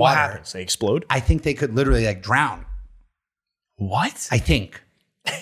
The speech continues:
Speaker 2: Now you're making shit up.
Speaker 1: I think my sister said something like that.
Speaker 2: Maybe.
Speaker 1: Correct me. Any moms, correct me, please. But I think there's, like, a risk of them drinking too much water. Like,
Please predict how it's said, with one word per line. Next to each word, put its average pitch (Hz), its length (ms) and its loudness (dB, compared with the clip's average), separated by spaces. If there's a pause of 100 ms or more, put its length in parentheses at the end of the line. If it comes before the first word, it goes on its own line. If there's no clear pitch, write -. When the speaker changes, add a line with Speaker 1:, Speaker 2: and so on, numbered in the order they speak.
(140)
Speaker 2:
Now - 160 0 (100)
you're - 160 -8
making 220 380 -2
shit - 200 -4 (280)
up. - 240 -8
Speaker 1:
I 151 100 2
think 175 240 4
my 165 100 0
sister 156 300 0
said 143 240 0
something 180 300 4
like 196 220 4
that. 185 360 4 (500)
Speaker 2:
Maybe. 156 220 4
Speaker 1:
Correct 214 260 4
me. 156 140 4
Any 170 160 4
moms, 190 360 4
correct 160 360 0
me, 120 180 0
please. 123 360 0
But 135 360 2 (380)
I 127 60 0
think 151 180 0
there's, 143 180 0
like, 127 160 0
a 120 80 0
risk 127 380 -2
of 113 120 0
them 110 380 0 (240)
drinking 113 300 -4
too 170 180 0
much 160 220 0
water. 151 480 4
Like, 107 240 2